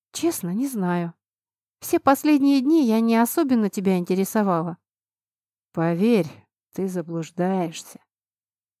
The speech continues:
шепнул он и посмотрел вдруг так серьезно и проникновенно,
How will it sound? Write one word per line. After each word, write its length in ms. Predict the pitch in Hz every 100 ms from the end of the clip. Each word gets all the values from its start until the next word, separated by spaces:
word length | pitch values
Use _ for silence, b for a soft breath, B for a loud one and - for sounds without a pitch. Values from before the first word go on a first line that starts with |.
| _
шепнул 520 | - 269 - 262 247 -
он 220 | 285 302
и 160 | - 233
посмотрел 680 | - 220 208 214 214 240 226
вдруг 320 | 185 196 -
так 260 | - 220
серьезно 540 | - 202 185 202 220 185
и 160 | 180
проникновенно, 880 | 185 180 175 170 165 165 214 240 220